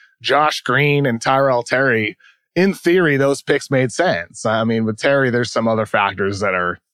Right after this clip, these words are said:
influencing his career in a negative way. Non-basketball stuff, but with, with, uh, Josh Green, it just hasn't worked out. I mean, he came in as a raw player, but in theory, it made sense with him as a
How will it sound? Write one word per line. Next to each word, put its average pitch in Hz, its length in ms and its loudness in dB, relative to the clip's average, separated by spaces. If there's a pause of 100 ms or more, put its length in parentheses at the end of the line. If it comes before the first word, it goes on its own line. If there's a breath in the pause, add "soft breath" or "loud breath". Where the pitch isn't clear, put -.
(500)
influencing 107 540 -2
his 101 180 -4
career 92 300 -2
in 92 60 0
a 90 40 -2
negative 90 340 -2
way. 87 340 0 (640 soft breath)
Non-basketball 101 800 -2
stuff, 92 440 -4
but 110 100 0
with, 101 180 -4 (120)
with, 117 180 0
uh, 98 320 0
Josh 135 320 -2
Green, 139 240 0
it 117 60 -2
just 123 180 -4
hasn't 120 300 0
worked 101 200 -2
out. 98 300 0
I 95 60 -4
mean, 101 140 -4
he 120 120 -2
came 117 260 0
in 120 120 2
as 113 120 0
a 107 60 -4
raw 107 220 0
player, 120 340 0
but 117 160 -2
in 151 200 0
theory, 151 580 0
it 110 80 -6
made 127 280 0
sense 131 520 -2
with 117 160 -2
him 131 260 2
as 120 140 -2
a 101 120 -2